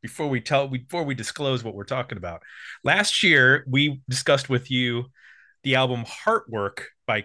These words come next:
Carcass. Before that,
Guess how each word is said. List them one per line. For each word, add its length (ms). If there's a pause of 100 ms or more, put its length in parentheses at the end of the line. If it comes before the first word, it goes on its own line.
Carcass. 800 (1900)
Before 320
that, 400